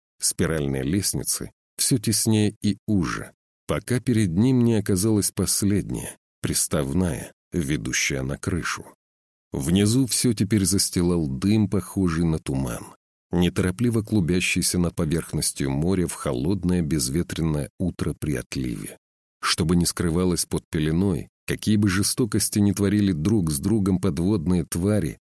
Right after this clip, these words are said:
ничего из этого не было видно. Что знает человек, стоящий на берегу, о судьбе рыб и крабов, кораллов и чёрных курильщиков в глубине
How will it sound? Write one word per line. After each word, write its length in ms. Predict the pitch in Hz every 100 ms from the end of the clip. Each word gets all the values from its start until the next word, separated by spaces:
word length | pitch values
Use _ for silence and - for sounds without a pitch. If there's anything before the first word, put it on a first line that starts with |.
| _
ничего 500 | 90 104 - 123 135
из 160 | 104 107
этого 240 | 104 101
не 180 | 101 98
было 220 | 85 85
видно. 560 | 78 65 58 - - - _ _ _ _ _
Что 280 | - - 156
знает 460 | 120 113 127 67 -
человек, 540 | - 76 73 80 101
стоящий 600 | - - 71 82 92 -
на 120 | 82 76
берегу, 500 | 73 76 80 110 - _ -
о 80 |
судьбе 460 | 95 - 92 87 113
рыб 340 | 101 120 107 -
и 80 | 104
крабов, 640 | - 71 65 60 - - - _
кораллов 580 | - 87 92 113 98 - -
и 100 | 104
чёрных 440 | - 131 113 107
курильщиков 640 | - 123 117 139 - - 62
в 140 | 60
глубине 480 | 71 82 71 85